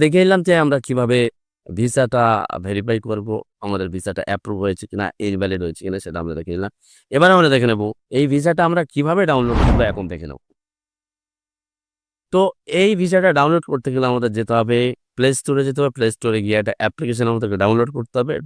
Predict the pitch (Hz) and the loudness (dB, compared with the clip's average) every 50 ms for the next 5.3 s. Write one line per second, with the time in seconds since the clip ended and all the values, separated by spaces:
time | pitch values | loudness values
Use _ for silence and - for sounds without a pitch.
0 | 143 - 101 101 104 107 107 107 107 104 - - 113 127 135 120 98 95 104 107 | -4 -2 0 0 0 0 0 -2 -2 -4 -4 -6 -2 -2 0 0 0 0 0 2
1 | 107 120 123 123 120 117 110 104 92 98 101 98 95 82 90 92 90 104 98 104 | 4 4 4 4 4 2 0 0 -2 -2 -4 -4 -4 -4 -6 -6 -4 -4 -4 -4
2 | 104 - - 120 127 - _ _ _ _ _ _ _ _ _ _ _ _ _ _ | -4 -4 -6 -8 -8 -8 _ _ _ _ _ _ _ _ _ _ _ _ _ _
3 | - - 101 - - 107 104 101 - - 101 95 98 95 95 101 95 90 - 82 | -4 -4 -4 -2 0 -2 -2 -2 -2 -4 -4 -2 -2 0 0 0 0 0 -2 -4
4 | 82 92 98 98 92 95 87 87 87 85 82 95 107 117 127 135 135 135 123 - | -6 -6 -6 -4 -4 -4 -2 -2 -4 -2 2 4 4 6 6 6 4 2 2 2
5 | - 135 131 139 147 147 | 0 0 0 2 0 0